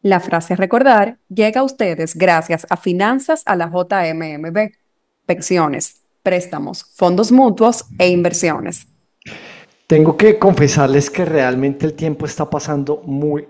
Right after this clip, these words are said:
Speaker 2: rápido. De hecho, hoy miércoles doce se está celebrando el primer cóctel de Navidad que tengo. Increíble, ¿ah?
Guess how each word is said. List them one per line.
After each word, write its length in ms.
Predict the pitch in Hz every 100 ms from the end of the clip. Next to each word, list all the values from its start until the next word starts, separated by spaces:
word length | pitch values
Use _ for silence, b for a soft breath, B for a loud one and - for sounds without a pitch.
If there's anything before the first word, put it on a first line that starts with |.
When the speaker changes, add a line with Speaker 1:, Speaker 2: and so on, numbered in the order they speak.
| 135
Speaker 2:
rápido. 600 | 123 131 110 - 107 104 - - _ _ B B B _
De 220 | 131 135
hecho, 300 | 143 - 330 - - - 190 _ _ -
hoy 280 | 123 117 117
miércoles 1160 | 123 131 131 127 131 151 147 135 113 - - _ -
doce 520 | 123 113 - 123 139 - _ _ _ _ _ _
se 200 | - -
está 240 | 110 110 101
celebrando 1000 | 110 127 127 113 104 104 107 120 - _ _ _
el 200 | 220 175
primer 340 | 160 151 135 -
cóctel 340 | 143 - 156
de 60 | 160
Navidad 380 | 151 127 110 -
que 120 | 120
tengo. 460 | - 127 104 - -
Increíble, 680 | 127 123 110 110 117 107
¿ah? 200 | 98 127